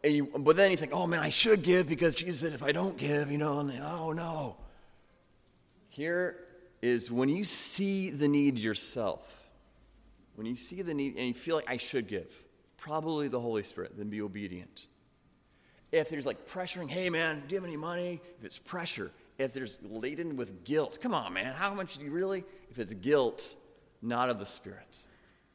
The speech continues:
Now you can still give, and like, "Lord, all right, I just wanna give off my back." But if there's pressure, probably not of the Spirit. If there's, you just feel like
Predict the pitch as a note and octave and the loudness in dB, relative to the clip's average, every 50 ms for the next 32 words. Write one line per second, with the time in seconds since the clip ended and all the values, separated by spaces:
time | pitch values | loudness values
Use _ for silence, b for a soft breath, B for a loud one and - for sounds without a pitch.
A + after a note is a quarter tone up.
0 | _ - - - - E3+ F3 - - - F3 F3+ E3 C3+ C3 B2 B2 D3+ E3+ - | _ -8 -8 -8 -6 -6 -8 -8 -6 -6 -6 -6 -2 -2 0 0 0 0 -2 -4
1 | C3 C3 A#2 A#2 A2 A2+ A#2+ C3+ E3 C#3+ A#2 A#2+ A2+ A#2+ B2+ A#2 - - A2 A2+ | -6 -4 -4 -4 -4 -2 0 0 2 2 2 0 0 -2 -4 -6 -6 -6 -6 -4
2 | A2 B2 B2+ A#2 A#2+ - - F#2 E2+ - A#2+ A#2 A2+ - - - B B B B | -2 -2 0 0 -2 -2 -4 -8 -4 -4 -2 0 0 -2 -2 -6 B B B B
3 | B B B B - - b b b b b b b b b _ - B2+ - - | B B B B -20 -20 b b b b b b b b b _ 2 2 2 4
4 | - C#3 C3 - C3 A#2 - - - - - F#3+ G3+ F#3+ F#3+ - - G#3 G3+ G#3+ | 2 0 2 2 -2 -2 -2 -8 -12 -12 -4 0 0 0 0 0 0 0 0 0
5 | G#3 - - - - - - - _ _ _ _ _ _ _ _ _ _ - - | -2 -8 -16 -20 -20 -20 -20 -20 _ _ _ _ _ _ _ _ _ _ -6 -2
6 | F3+ E3+ E3+ D#3+ D#3+ D3+ D#3 D#3 C#3+ B2+ B2 A#2+ A#2 A#2+ C3+ - - - - A#2 | 0 0 0 0 -2 0 0 2 2 2 4 4 4 2 2 0 -4 -6 -6 -6
7 | A2 G2+ A2 - - - - G2 G2 C#2 - - - - - _ _ _ _ _ | -4 -2 -4 -4 -4 -6 -6 -6 -6 -6 -8 -16 -20 -20 -20 _ _ _ _ _
8 | _ _ _ _ _ _ _ _ _ _ _ _ _ B B B B B B B | _ _ _ _ _ _ _ _ _ _ _ _ _ B B B B B B B
9 | B B B - _ _ _ _ _ _ _ _ _ _ _ _ _ _ _ _ | B B B -20 _ _ _ _ _ _ _ _ _ _ _ _ _ _ _ _
10 | _ _ _ _ _ _ _ _ _ - B2 B2 A#2+ - B2 B2 B2 A#2+ A2+ - | _ _ _ _ _ _ _ _ _ 2 2 2 2 2 0 2 2 2 2 -2
11 | - - - - - - - _ _ _ _ _ _ - _ _ _ _ _ _ | -6 -8 -10 -16 -20 -20 -20 _ _ _ _ _ _ -20 _ _ _ _ _ _
12 | _ _ _ _ _ - - _ _ _ _ _ _ _ _ _ B2+ B2 B2+ D3 | _ _ _ _ _ -20 -20 _ _ _ _ _ _ _ _ _ -8 -2 0 2
13 | C#3 - - D#3+ E3+ D#3+ D3 - | 2 2 2 6 6 4 4 4